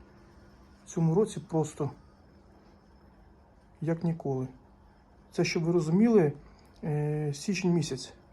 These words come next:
Ну, оцю привезли, е, прийшла до мене по пошті, якого це числа? Третього, здається, її забрав.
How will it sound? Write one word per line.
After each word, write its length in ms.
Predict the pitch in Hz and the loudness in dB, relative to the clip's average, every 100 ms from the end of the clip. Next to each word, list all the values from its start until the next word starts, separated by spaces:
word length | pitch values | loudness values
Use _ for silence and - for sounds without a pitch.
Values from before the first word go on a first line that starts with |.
| - - - - - - - | -20 -20 -20 -20 -20 -20 -2
Ну, 220 | 190 165 | 0 0
оцю 320 | 151 - 185 | -2 4 4
привезли, 600 | 180 156 156 156 165 160 156 - - - - - | 4 2 0 2 2 2 0 -10 -20 -20 -20 -10
е, 340 | 175 156 151 147 | -6 -4 -4 -4
прийшла 300 | 165 160 160 | -6 0 -2
до 120 | 147 | 0
мене 220 | 151 151 | -2 -2
по 140 | 143 143 | -4 -8
пошті, 600 | - 202 147 - 143 139 - - - - - - | -4 -4 -4 -4 -4 -4 -10 -20 -20 -20 -20 -16
якого 240 | 165 147 | -8 -6
це 100 | 143 | -6
числа? 420 | 143 147 - 143 135 - - - - - - - - - - - - - - | -8 -10 -8 -8 -8 -14 -20 -20 -20 -20 -20 -20 -20 -20 -20 -20 -20 -20 -4
Третього, 640 | 147 147 151 214 233 240 - - - - - - - - | -2 -2 0 0 0 -2 -10 -20 -20 -20 -20 -20 -20 -16
здається, 520 | 180 175 190 196 185 180 | -10 -2 0 0 0 0
її 180 | 175 | 2
забрав. 480 | 175 175 170 175 170 | 2 0 2 2 0